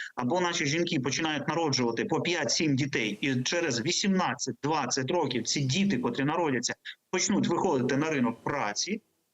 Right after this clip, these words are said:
або ми вже зараз повинні приймати рішення про те, що ми будемо залучати сюди людей. І якраз приклад оцієї меблевої фабрики продемонстрував, що суспільство не готово до того, що сюди будуть їхати люди,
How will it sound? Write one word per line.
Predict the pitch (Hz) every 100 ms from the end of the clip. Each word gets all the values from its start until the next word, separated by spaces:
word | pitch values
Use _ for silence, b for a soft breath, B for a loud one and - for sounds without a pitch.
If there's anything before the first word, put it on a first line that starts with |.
| -
або | 180 156 147 123 - -
ми | 147
вже | 151 160
зараз | 196 156 123 127
повинні | - 196 139 120 120
приймати | - 147 131 135
рішення | 202 127 - 165 185 208 -
про | 135
те, | 135 214
що | - 165
ми | 143
будемо | 123 143 131 185 208
залучати | 143 143 127 127 123 156
сюди | 151 151 127
людей. | 120 - 160 - B B B B
І | 127
якраз | 127 175 - 147 120 - -
приклад | - 175 202 196 110 - -
оцієї | 123 135 175 226 - -
меблевої | 131 135 196 208 202
фабрики | 147 127 120 120 156 - -
продемонстрував, | 156 165 190 190 - 190 214 170 127 117 B B B -
що | - 180
суспільство | 180 180 156 208 214 - 175
не | 135 123 185
готово | 196 202 202 - 165 117 107
до | 139
того, | - 165 175 208 - -
що | - 165
сюди | - 151 208
будуть | - 156 202 202
їхати | 135 - 160 196
люди, | 202 170 -